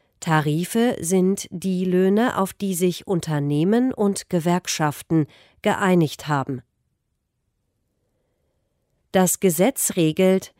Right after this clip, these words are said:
was passiert, wenn es mehrere Gewerkschaften in einem Betrieb gibt. Dann soll nur der Tarifvertrag von der größten Gewerkschaft gelten. Das fanden die kleinen Gewerkschaften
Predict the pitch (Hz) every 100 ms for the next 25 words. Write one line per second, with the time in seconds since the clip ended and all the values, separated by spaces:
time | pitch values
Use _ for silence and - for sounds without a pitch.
0 | _ _ _ 160 180 220 - 240 240 -
1 | 190 175 240 - - 175 180 180 175 -
2 | - 190 214 240 190 190 185 165 160 156
3 | - 170 160 - 185 175 - 175 - -
4 | 170 160 160 165 - - 214 - - 151
5 | - - _ _ _ _ _ _ _ _
6 | _ _ _ _ _ _ _ _ - 175
7 | 175 170 160 160 175 240 269 247 - 214
8 | 247 - 175 160 165 - 180 - - 185
9 | 233 - - 196 190 185 185 196 220 214
10 | - 196 175 165 151 135 - 147 - -
11 | 156 135 - 131 - _ _ _ _ _
12 | _ _ _ _ _ _ _ _ 165 156
13 | - 170 156 160 165 151 151 - 180 170
14 | 180 190 190 180 156 - 170 160 - 185
15 | 180